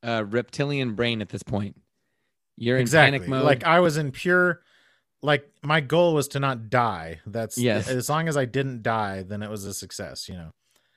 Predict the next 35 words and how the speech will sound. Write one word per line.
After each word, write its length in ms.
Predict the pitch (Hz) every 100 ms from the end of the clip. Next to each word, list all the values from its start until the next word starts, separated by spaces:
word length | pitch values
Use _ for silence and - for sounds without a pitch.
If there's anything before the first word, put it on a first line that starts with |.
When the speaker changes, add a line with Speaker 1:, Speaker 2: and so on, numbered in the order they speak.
| _ _ _ -
Speaker 1:
Of, 240 | 127 135 120
Speaker 2:
And, 240 | 117 107
uh, 420 | 107 104 101 98 127
Speaker 1:
of 180 | 127
stomach 320 | - 147 165 -
problems 420 | 147 147 147 131 _
or 260 | 120 127 131
embarrassment. 840 | 123 117 117 110 95 110 104 - _ _ _ _ _ _ _ _ _ _ _ _ -
Speaker 2:
Exactly. 640 | 110 135 123 - 85 78 _ _ _
So 260 | - 156 151
then 320 | 131 135 170
I 100 | 170
was 100 | 156
just 200 | 135 135
free 180 | - 175
balling 300 | 139 127 123
the 80 | 120
rest 200 | 120 -
of 60 |
the 80 | 123
day. 60 | 120
I, 220 | 147 156 123
there 160 | 156
was 120 | 165 135
nothing 520 | 151 170 185 196 170
on 180 | 147 143
my 100 | 127
pants, 420 | - 113 80 -
no 160 | 131 143
trace 400 | - 139 135 131
of 80 |
anything 340 | 113 120 - 120
on 100 | 117
my 120 | 120
pants. 500 | - 104 95 95